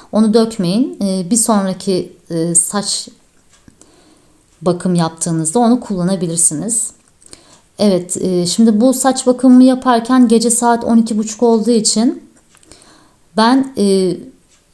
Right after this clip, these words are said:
bakımımı yaptım, saçlarımı topladım ve bu şekilde yatacağım.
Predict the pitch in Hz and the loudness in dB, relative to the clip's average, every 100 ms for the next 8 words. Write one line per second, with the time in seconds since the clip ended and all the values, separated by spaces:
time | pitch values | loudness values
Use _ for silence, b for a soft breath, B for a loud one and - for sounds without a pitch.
0 | _ _ _ - 190 247 247 240 226 240 | _ _ _ -8 -2 0 2 4 6 4
1 | 233 233 226 285 311 - 226 220 220 214 | 0 -2 -2 0 0 0 0 0 0 2
2 | 208 208 247 233 196 185 247 285 226 247 | 2 2 0 0 -2 0 0 2 2 0
3 | 359 - _ _ - b b 254 277 247 | 0 -6 _ _ -20 b b -2 2 0
4 | 226 175 165 165 170 170 208 339 | 0 -2 -2 -2 -4 -4 -4 -4